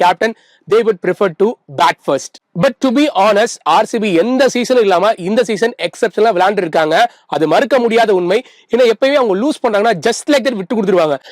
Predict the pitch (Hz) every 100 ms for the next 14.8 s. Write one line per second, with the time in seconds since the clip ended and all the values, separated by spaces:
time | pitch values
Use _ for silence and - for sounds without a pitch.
0 | - - 190 202 175 214 247 233 240 180
1 | 185 180 180 165 226 - _ - 190 175
2 | 262 311 285 202 180 226 240 180 185 208
3 | 202 214 151 190 233 185 - 156 196 -
4 | - 156 151 151 247 277 240 247 - 156
5 | 156 202 262 - 202 240 247 170 147 196
6 | 202 - 247 180 208 180 226 180 185 185
7 | 170 170 - - _ - 226 - 294 247
8 | 226 254 160 190 190 185 226 - 190 202
9 | 190 160 156 139 - _ - 202 - 214
10 | 285 311 262 220 214 180 160 202 - 214
11 | 160 156 143 160 170 151 202 233 269 214
12 | 165 160 190 240 _ _ - 220 180 262
13 | 320 214 170 - 220 202 190 196 220 185
14 | 180 214 190 135 175 214 175